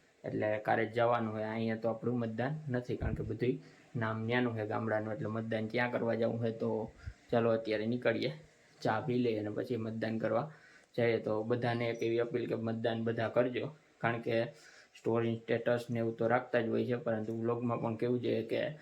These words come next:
આ ચૂંટણીમાં તો લગભગ ઓછું મતદાન થાય એવી શક્યતા છે, કારણ કે બપોર સુધીમાં લગભગ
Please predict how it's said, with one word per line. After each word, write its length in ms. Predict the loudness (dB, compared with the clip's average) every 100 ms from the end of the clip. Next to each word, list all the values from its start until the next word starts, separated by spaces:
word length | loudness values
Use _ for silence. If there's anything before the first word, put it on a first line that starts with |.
| -18 -14 2
આ 120 | 2
ચૂંટણીમાં 500 | 2 0 2 2 4
તો 60 | 4
લગભગ 380 | 2 2 0
ઓછું 280 | 0 0 2
મતદાન 340 | 2 4 2 2
થાય 180 | 2
એવી 100 | 2
શક્યતા 520 | 2 -2 0 0 0 -2
છે, 60 |
કારણ 180 | -2 -2
કે 80 | -2
બપોર 520 | -2 -2 2 2 2
સુધીમાં 640 | -4 -10 -6 0 2 4
લગભગ 520 | 4 4 2 2 -2